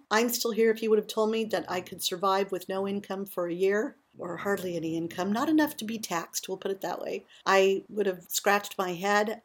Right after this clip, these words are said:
but here I am. I feel more abundant than I ever have in my life, and I'm having the time of my life. I'm having more fun than the law allows, and I'm just so grateful for everything I've learned this year. I have a long way to go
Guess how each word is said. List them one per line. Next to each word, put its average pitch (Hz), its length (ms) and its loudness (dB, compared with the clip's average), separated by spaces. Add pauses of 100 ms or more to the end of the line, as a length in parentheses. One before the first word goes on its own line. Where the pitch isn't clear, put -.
(100)
but 196 240 -2
here 220 260 2
I 214 80 4
am. 202 380 0 (300)
I 190 60 -2
feel 202 180 2
more 196 200 2
abundant 196 720 0
than 226 140 -4
I 175 240 -4
ever 208 220 2
have 175 240 -2
in 165 100 -2
my 156 140 -2
life, 180 580 -4 (320)
and 208 100 4
I'm 190 140 0
having 208 380 4
the 170 60 2
time 170 260 2
of 160 80 0
my 160 80 0
life. 165 280 -2
I'm 175 120 -4
having 196 340 0
more 190 180 0
fun 180 300 -2
than 165 140 -2
the 156 80 -2
law 165 320 -4
allows, 175 560 0 (680)
and 185 680 0
I'm 220 140 4
just - 260 -2
so 285 100 2
grateful 208 520 -2
for 170 160 -4
everything 196 380 -2
I've 160 140 -6
learned 165 340 -2
this 156 320 -6
year. 139 360 -6 (760)
I 226 180 4
have 220 220 -2
a 208 40 2
long 202 420 2
way 185 140 2
to 170 100 -4
go 156 420 0